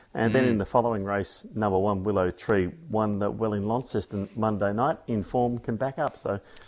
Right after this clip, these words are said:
Speaker 1: race one, number seven, race two, number one.
Speaker 2: Well, the one, uh, the black in the first, Manila Prince, is currently at two dollars, and the red in the second, Willow Tree. Uh, gee, it's a nice price. It's four dollars forty. So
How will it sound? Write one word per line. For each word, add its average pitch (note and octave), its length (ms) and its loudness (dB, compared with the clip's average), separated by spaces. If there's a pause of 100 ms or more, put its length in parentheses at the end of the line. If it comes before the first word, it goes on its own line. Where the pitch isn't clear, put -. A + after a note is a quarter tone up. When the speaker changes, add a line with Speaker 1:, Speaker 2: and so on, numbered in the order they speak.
(120)
Speaker 1:
race A2+ 240 2
one, A2 180 2
number G2+ 220 0
seven, A2 320 0
race G2 220 -4
two, A2+ 180 -4
number F#2 180 0
one. E2+ 300 -2 (340)
Speaker 2:
Well, A2 120 -2
the A2+ 40 -2
one, C3+ 340 2
uh, A#2+ 200 4
the G#2+ 80 0
black C#3 280 0
in A2 80 -4
the G#2 60 -4
first, A#2 340 0
Manila A2 280 -4
Prince, A#2 320 -4
is F2 100 -6
currently A2+ 420 -4
at F#2 120 -12
two A2 240 -4
dollars, G#2+ 420 -2
and G#2+ 220 -6
the G2 80 -4
red A2+ 220 -4
in G2+ 120 -6
the F#2 80 -8
second, G2+ 500 -4
Willow G2+ 460 -6
Tree. B2+ 800 -6 (880)
Uh, G#2+ 360 -6
gee, A2+ 180 -6
it's B2+ 180 -2
a A#2+ 60 -2
nice F#2+ 200 0
price. D3 300 0
It's - 120 -6
four A#2+ 200 -2
dollars A2 280 0
forty. D3 320 -6
So G#2+ 340 2